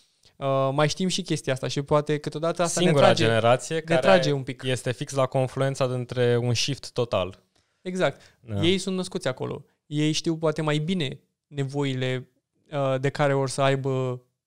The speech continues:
Speaker 1: nevoie, să zicem așa, în
Speaker 2: <laughs>
Speaker 1: viitor față de ce avem noi. Noi deja avem un bias, noi deja avem o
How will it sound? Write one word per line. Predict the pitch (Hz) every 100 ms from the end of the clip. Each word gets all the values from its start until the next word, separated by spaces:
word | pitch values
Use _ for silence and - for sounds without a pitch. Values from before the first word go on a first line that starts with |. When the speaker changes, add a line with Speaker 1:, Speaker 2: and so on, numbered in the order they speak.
| 143
Speaker 1:
nevoie, | 135 123 143 135 127 135
să | 139
zicem | 131 131 131
așa, | 123 135 131
în | 143 135
Speaker 2:
<laughs> | 135
Speaker 1:
viitor | 131 139 135
față | 143 131
de | 135
ce | 131
avem | 127 127
noi. | 123 120 - _ _
Noi | 156 170
deja | 175 214
avem | 165 139
un | 127
bias, | 123 139 131 -
noi | 151 160
deja | 165 185 180
avem | 165 165 143 135 _ _ -
o | 147 139 139